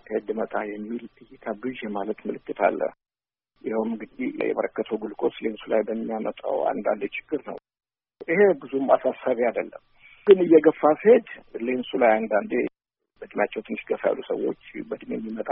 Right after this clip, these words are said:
ሞራ ካላቸው ያ ሞራ ፈጠን ብሎ ከሌላው ቶሎ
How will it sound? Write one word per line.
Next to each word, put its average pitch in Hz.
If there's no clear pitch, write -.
ሞራ 107
ካላቸው 95
ያ 120
ሞራ 117
ፈጠን -
ብሎ 113
ከሌላው 113
ቶሎ 113